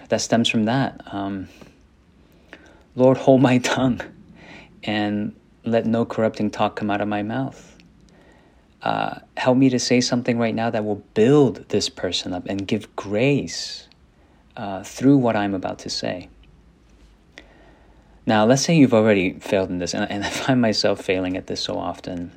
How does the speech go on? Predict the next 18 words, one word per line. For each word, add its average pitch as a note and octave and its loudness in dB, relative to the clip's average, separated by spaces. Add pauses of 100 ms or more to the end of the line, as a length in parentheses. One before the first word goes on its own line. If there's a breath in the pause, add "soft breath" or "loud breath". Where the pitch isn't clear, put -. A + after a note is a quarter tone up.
(140)
uh, F#2+ -10
in F#2 -6
my G2+ -2
relationship G2 -6
with - -10
Lynn. F2 -10 (1080 loud breath)
Right? - -8 (320)
What G#2+ -4
happens G2+ -2
then? A2+ -2
Well, G2+ -2
then A#2 0
I A#2 -2
have A#2+ -2
something A2 -2
to A2+ -4
confess, - -10
right? G2 -12